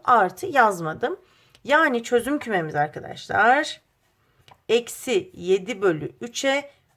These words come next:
üçtür diyeceğiz. Tekrar ediyorum, bu şekilde süslü parantez olacak.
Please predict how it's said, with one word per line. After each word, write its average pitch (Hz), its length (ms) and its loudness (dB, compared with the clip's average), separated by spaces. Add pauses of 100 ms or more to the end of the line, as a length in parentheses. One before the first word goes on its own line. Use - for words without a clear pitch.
(160)
üçtür 233 760 -4 (220)
diyeceğiz. 202 480 -4 (300)
Tekrar 240 440 2
ediyorum, 240 440 -4
bu 233 60 -8
şekilde 233 500 -8
süslü - 500 -12
parantez 180 560 0
olacak. 165 480 0